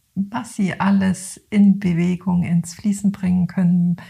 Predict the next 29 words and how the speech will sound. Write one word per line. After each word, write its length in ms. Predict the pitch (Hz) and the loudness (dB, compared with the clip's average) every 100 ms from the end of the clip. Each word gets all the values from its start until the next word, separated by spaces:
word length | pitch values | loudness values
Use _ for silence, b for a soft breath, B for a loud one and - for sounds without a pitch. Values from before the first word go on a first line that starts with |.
| B | B
befassen 480 | 208 - 233 233 196 | -10 -4 -4 2 4
magst. 380 | 196 196 - 190 | 4 0 -4 0
Die 100 | 175 | 2
Links 520 | 190 233 277 - - | 2 2 -2 -10 -10
zu 120 | 208 | -4
Andrea 520 | 190 196 202 196 202 | 0 0 0 0 2
und 120 | 196 | 2
ihrer 340 | 180 180 180 175 | 0 -2 -2 0
reichen 440 | 170 208 - 190 | 0 -2 -2 -2
Arbeit, 540 | - 185 190 190 190 - B B B B B - | 0 -2 0 -2 -2 -6 B B B B B -2
die 60 | 202 | 2
findest 360 | 214 208 202 | 4 2 0
du 80 | 165 | 0
unter 220 | 185 185 | 2 2
den 560 | 180 170 165 165 160 143 | 0 2 4 4 2 0
Notizen 580 | 165 175 - 269 277 247 | 2 0 0 -10 -8 -8
zum 240 | - 220 | -2 -2
Podcast. 840 | 202 214 208 - 208 196 196 - - | 0 -4 -6 -8 -4 -2 -2 -6 -10
Äh, 360 | 175 180 175 | -4 0 0
tauch 320 | 175 180 190 - | -2 -2 -4 -4
da 140 | 180 | -6
gerne 360 | 175 170 180 175 | -2 0 2 2
in 80 | |
diese 280 | 180 175 175 | 0 -2 -2
Welt 400 | 165 170 170 - | 0 0 -2 -4
ein. 360 | 170 165 170 170 B B B B B | -2 0 0 -2 B B B B B
Und 220 | - 208 | 0 2
wenn 260 | 196 220 226 | 4 2 0
du 480 | 226 220 214 214 | 0 0 2 0